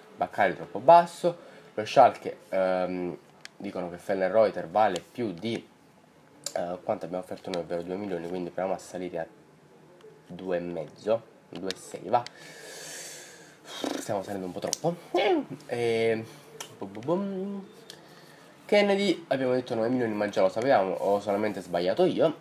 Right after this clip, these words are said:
E... Abbiamo la partita con i, i Rangers, eh, squadra ovviamente scozzese. Però io vi dico che il video finisce qui. Ci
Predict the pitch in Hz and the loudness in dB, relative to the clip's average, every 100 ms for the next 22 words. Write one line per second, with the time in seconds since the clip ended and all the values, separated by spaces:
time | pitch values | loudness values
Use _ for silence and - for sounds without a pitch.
0 | - - 165 165 - - - - - - | -14 2 4 4 0 -20 -20 -20 -20 -20
1 | - 165 143 127 147 156 - 113 113 113 | -2 6 8 10 8 6 4 4 4 0
2 | 113 - 123 117 - - 131 110 87 92 | -2 -6 -6 -6 -10 -10 -4 -2 -2 -4
3 | 90 - 95 - - - - 104 104 104 | -8 -8 -8 -10 -20 -20 -8 0 2 2
4 | - 95 85 90 85 82 92 - - - | 2 0 0 -2 -4 -8 -10 -10 -14 -16
5 | - - - - - 196 151 - - - | -18 -20 -20 -6 8 10 10 8 -10 -16
6 | - 160 156 156 143 113 101 160 127 - | 0 2 4 2 -2 -2 0 4 2 2
7 | 113 113 185 185 180 147 143 135 - - | -10 -4 0 4 2 4 0 2 -2 -2
8 | 95 - - - - - - - - - | -6 -8 -20 -20 -20 -20 -20 -20 -14 -6
9 | - 127 120 120 120 120 120 117 | -2 0 0 0 0 -2 -2 -4